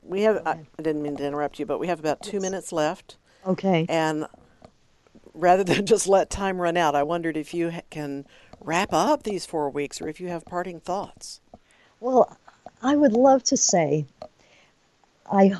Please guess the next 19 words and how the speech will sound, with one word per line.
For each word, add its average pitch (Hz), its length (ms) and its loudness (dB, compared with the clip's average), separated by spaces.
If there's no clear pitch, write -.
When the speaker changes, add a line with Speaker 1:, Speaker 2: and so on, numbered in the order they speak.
Speaker 2:
my 202 240 4
intention 220 680 2
was, 165 360 6
and 160 100 0
I 165 180 2
hope 262 420 2
that 208 160 2
it's 190 200 6
true 233 300 4
for 165 200 0
whoever 185 500 4
has 202 220 4
listened, 165 500 2
that 202 280 8
you 233 340 6
could - 280 -2
see - 360 8
a - 160 0
possibility 165 920 4